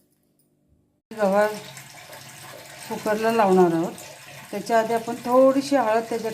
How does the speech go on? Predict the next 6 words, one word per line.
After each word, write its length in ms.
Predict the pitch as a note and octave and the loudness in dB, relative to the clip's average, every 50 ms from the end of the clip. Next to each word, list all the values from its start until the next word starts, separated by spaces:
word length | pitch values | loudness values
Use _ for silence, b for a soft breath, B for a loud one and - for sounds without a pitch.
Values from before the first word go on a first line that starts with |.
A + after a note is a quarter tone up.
| - | -4
टाकणार, 360 | A3+ G#3 G#3 - G3+ G#3 A3+ B3 - - - - - - - - - - - - - - - - - - G#3 | -4 -4 -4 -4 -6 -4 -4 -6 -8 -12 -20 -20 -20 -20 -20 -20 -20 -18 -18 -18 -20 -20 -20 -20 -16 -12 -12
अगदी 220 | G3+ G3+ G#3 A#3+ | -8 -6 -2 2
नावाला 400 | A#3 A3+ G#3+ G#3 G#3+ A3 A3+ A3+ | 4 4 6 6 4 4 4 4
हळद 200 | G#3+ G3+ G3+ G3+ G3 - | 4 4 2 2 2 0
टाकायची 540 | G#3 F#3+ - F#3 F3 E3 D#3+ - G3 A3+ A3+ - - - - - | 0 0 0 0 0 0 -2 -4 -8 -10 -12 -14 -16 -18 -12 -8
आणि 240 | G3+ G3+ A#3+ C#4 | -6 -2 0 0